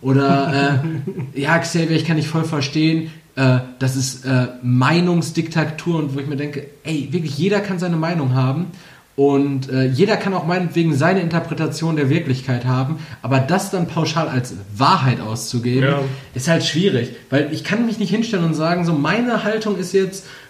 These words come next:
Speaker 1: ähm, dass ein sozialistischer Staat richtig geil ist und das ist die Wahrheit. Nein, das ist nicht die Wahrheit, das ist meine Meinung, das ist meine Auslegung der Wirklichkeit und das ist das, wofür ich vielleicht auch irgendwelche fundierten, ähm, Belege habe.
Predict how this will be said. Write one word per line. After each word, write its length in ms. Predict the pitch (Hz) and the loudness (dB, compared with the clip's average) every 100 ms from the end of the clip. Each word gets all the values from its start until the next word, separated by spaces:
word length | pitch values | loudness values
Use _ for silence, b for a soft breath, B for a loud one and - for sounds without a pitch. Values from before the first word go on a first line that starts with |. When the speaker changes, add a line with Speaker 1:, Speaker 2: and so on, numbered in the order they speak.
| - | -6
Speaker 1:
ähm, 480 | 156 156 156 156 127 | 0 2 2 0 -4
dass 280 | 160 160 - | -4 -4 0
ein 320 | 160 151 143 127 | 0 0 0 0
sozialistischer 840 | 170 - 160 143 196 190 185 160 | 0 2 0 2 2 0 -2 -2
Staat 440 | 139 - 160 147 131 | -2 -2 -2 -2 -2
richtig 380 | 165 - 127 | -4 -4 -4
geil 300 | 135 131 190 | 0 2 2
ist 240 | 202 247 - B B B _ | 2 -2 -6 B B B _
und 160 | 131 | 2
das 140 | 160 - | 2 0
ist 140 | - | -2
die 120 | 143 127 | 0 2
Wahrheit. 500 | 139 143 107 101 131 | 2 2 -2 -8 -2
Nein, 180 | 208 | 0
das 100 | 180 | 0
ist 120 | 135 160 | -2 -2
nicht 120 | 131 | 2
die 120 | 120 | 2
Wahrheit, 240 | 151 180 | 2 0
das 80 | 143 | -2
ist 120 | 131 | -4
meine 160 | 143 127 | -2 0
Meinung, 400 | 120 131 147 110 | 2 0 0 -2
das 120 | 113 | -4
ist 80 | 110 | -2
meine 260 | 127 185 156 | 0 0 0
Auslegung 540 | 160 175 165 170 170 | 0 -2 -2 0 0
der 160 | 143 123 | 0 0
Wirklichkeit 600 | 147 202 196 - 202 202 | 0 0 -4 -4 -4 -2
und 80 | 151 | -2
das 120 | 139 139 | -4 -4
ist 160 | 131 B B B | -8 B B B
das, 440 | 123 135 165 - 143 135 - - 139 | -2 0 0 -2 -10 -16 -18 -12 -4
wofür 300 | 139 - 165 | -2 2 2
ich 120 | 156 | 2
vielleicht 260 | 156 151 | 0 0
auch 80 | 143 | 0
irgendwelche 400 | 143 156 156 147 | 0 0 0 -2
fundierten, 920 | 127 135 127 151 160 139 131 127 120 110 | 0 2 4 2 2 2 4 2 0 -4
ähm, 460 | 120 117 113 104 - | -4 -4 -4 -8 -10
Belege 580 | 120 120 127 180 208 196 | 0 4 6 4 4 2
habe. 340 | 196 202 208 | 0 0 -4